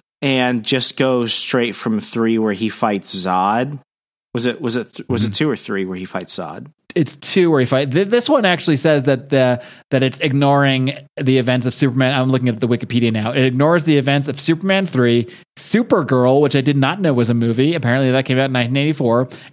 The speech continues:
Speaker 2: and Superman four, The Quest for Peace. So this is basically Superman three,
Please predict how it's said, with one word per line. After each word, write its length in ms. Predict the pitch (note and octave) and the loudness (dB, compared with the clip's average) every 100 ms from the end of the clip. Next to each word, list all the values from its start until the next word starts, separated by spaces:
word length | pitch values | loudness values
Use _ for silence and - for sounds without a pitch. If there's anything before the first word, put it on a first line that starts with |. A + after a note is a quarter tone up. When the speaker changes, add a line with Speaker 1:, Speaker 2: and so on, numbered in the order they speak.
| - | -2
Speaker 2:
and 240 | D3 D3 | 0 0
Superman 400 | C#3+ D#3 C#3 A#2+ | 0 0 2 0
four, 240 | B2 A#2 A2 | 0 -2 -2
The 60 | |
Quest 240 | - G#2+ - | -2 -4 -4
for 60 | |
Peace. 340 | - - - - | -12 -12 -12 -10
So 240 | D#3 A#2 A2+ | -4 0 2
this 180 | C3 C#3+ | 0 0
is 120 | B2 | 0
basically 580 | C3+ B2 A#2+ B2 A#2 G#2+ - - - | 0 -2 0 0 0 -2 -12 -20 -4
Superman 680 | - D3 C#3 B2+ A#2+ B2+ - | -2 0 2 2 2 -2 -8
three, 560 | - B2 A#2+ A2+ G#2+ | -4 0 2 2 0